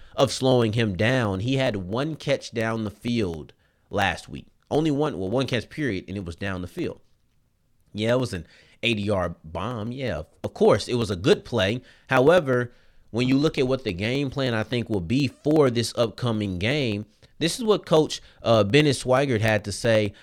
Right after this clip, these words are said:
about, this is the offensive coordinator, about what they're going to do. He said, "I have to do a better job of getting Corey," Corey Fields, the quarterback, um, "some easy completions early. When you miss a few early, it's hard to build confidence. We're continuing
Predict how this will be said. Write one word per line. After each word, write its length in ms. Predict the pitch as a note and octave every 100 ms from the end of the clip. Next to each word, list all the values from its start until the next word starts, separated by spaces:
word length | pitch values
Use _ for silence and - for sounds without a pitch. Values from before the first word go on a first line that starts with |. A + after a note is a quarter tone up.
| -
about, 420 | A2 G2 A2 G2+
this 120 | A#2+
is 60 | -
the 120 | G2+
offensive 320 | G2+ G2 F2+
coordinator, 560 | A#2+ B2 A2 G2+ F#2 F#2 _
about 300 | - G#2 G#2
what 140 | A#2 A2+
they're 120 | A2
going 220 | G#2 G2
to 100 | F#2
do. 160 | E2 A#1
He 100 | F#2+
said, 180 | - G2+
"I 60 |
have 280 | G#2+ C3+ D3+
to 60 | D3+
do 220 | D3+ B2+
a 60 |
better 320 | F#2 A2 C3 B2+
job 420 | F#2 A2 A2+ G2+
of 160 | E2+
getting 280 | F2+ A2+ G2
Corey," 540 | - - D3+ A#2 G2 G2+
Corey 280 | - G2+
Fields, 300 | F#2 A2+ G#2
the 80 | -
quarterback, 520 | - - G2+ F#2 F2 - - _ _ -
um, 280 | G#2 G2+ G2
"some 300 | - A#2 -
easy 320 | C#3 E3 D#3
completions 560 | D#3 C3+ B2+ A2 A2 F#2+ -
early. 360 | D3 D#3 D#3
When 180 | B2 G#2+
you 120 | G2+
miss 260 | A2+ F3+ B3+
a 80 | G#3+
few 280 | A3 G#3+ -
early, 360 | C3+ C3 B2+
it's 120 | A#2
hard 320 | - A#2 A#2 A2+
to 80 |
build 320 | F2+ F#2+ F#2+ -
confidence. 560 | F#3+ E3+ - - -
We're 140 | G2+ G2
continuing 960 | G#2 G2+ - B3+ C#4 F3+ F#2 D#2 -